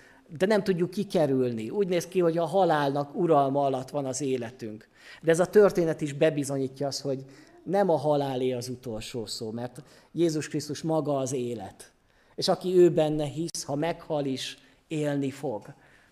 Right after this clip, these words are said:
És mi nem a halál felé tartunk, hanem mi az élet felé tartunk. És ez az élet, az Jézus Krisztusban van.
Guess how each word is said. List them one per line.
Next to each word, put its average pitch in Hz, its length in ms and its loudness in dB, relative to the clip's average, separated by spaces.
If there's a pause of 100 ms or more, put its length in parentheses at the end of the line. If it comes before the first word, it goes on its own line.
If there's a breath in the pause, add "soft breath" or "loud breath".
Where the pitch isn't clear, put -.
(140)
És 156 200 -2
mi 170 340 0
nem 190 200 4
a 160 60 8
halál 151 440 6
felé 135 340 0
tartunk, 147 800 -4 (440 soft breath)
hanem 165 300 2
mi 151 120 0
az 147 120 0
élet 139 440 -2
felé 117 280 -8
tartunk. 113 680 -14 (540 soft breath)
És - 320 -6
ez 170 160 0
az 151 120 2
élet, 160 520 0 (240 soft breath)
az 143 220 -8
Jézus 135 360 -2
Krisztusban 113 640 -10
van. 104 280 -10